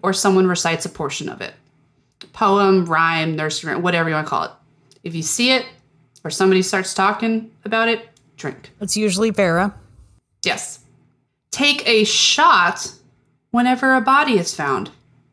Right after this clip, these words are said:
Speaker 1: So you're gonna get a, you're gonna get a couple. We're not gonna spoil it yet. We are going to spoil this, just so you know. If you have not read it or watched any of the adaptations and you're interested,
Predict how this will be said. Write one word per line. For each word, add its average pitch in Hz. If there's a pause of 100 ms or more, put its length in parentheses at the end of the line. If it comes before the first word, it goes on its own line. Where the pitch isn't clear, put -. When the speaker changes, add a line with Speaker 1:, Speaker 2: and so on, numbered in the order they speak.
(500)
Speaker 1:
So -
you're 226
gonna 311
get 302
a, 247
you're 254
gonna 320
get 320
a -
couple. 285
We're 190
not 196
gonna 220
spoil 220
it 202
yet. 220
We 202
are 208
going 208
to 185
spoil 185
this, 143 (380)
just 185
so 202
you 185
know. 170
If 143
you 202
have 214
not 208
read 170
it 185
or 165
watched 165
any 165
of 165
the 170
adaptations 196
and 156
you're 165
interested, 185